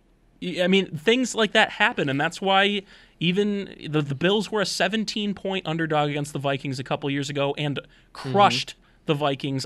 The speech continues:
Speaker 1: on the road. And I know that's not the norm, but you're talking about a very capable Colts team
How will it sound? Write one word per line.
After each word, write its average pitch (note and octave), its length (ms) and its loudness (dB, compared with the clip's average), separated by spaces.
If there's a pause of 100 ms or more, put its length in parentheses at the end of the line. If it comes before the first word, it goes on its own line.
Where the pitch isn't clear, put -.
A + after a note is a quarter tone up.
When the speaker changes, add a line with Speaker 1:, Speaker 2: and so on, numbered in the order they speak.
Speaker 1:
on D3 180 2
the C#3 80 0
road. B2 320 -2 (800)
And F3 120 6
I F#3+ 80 8
know G#3 320 0
that's G3+ 200 -2
not F3 260 0
the E3+ 60 -4
norm, C3 520 -2 (100)
but F3+ 160 6
you're F#3+ 120 0
talking G#3+ 340 2
about E3+ 160 4
a C#3+ 40 0
very E3 460 2
capable D#3+ 520 0
Colts - 420 -6
team D3+ 340 -2